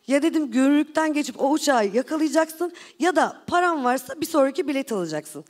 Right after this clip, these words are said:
Tabii benim aslında tek bir seçeneğim vardı. Dolayısıyla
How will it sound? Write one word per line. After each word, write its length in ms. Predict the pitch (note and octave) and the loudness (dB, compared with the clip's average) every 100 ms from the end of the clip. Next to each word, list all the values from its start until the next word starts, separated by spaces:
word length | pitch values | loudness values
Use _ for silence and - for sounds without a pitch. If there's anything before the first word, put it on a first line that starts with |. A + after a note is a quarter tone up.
| - - - - | -20 -20 -8 0
Tabii 220 | D#4+ D#4 | 0 2
benim 260 | D#4+ D4 - | 0 -4 -2
aslında 560 | A#3+ B3 B3+ D4+ D#4+ - | 0 0 -2 -4 -4 -2
tek 200 | C4 A3+ | -2 -2
bir 60 | |
seçeneğim 540 | - F#3+ F3+ E3+ E3 D#3+ | -6 -4 -2 -2 -4 -4
vardı. 440 | D#3 F3+ D#4+ - | -4 -2 -4 -2
Dolayısıyla 720 | B3+ C4 B3 A#3+ G#3+ F#3+ A#3 | 2 2 2 0 -4 -2 -2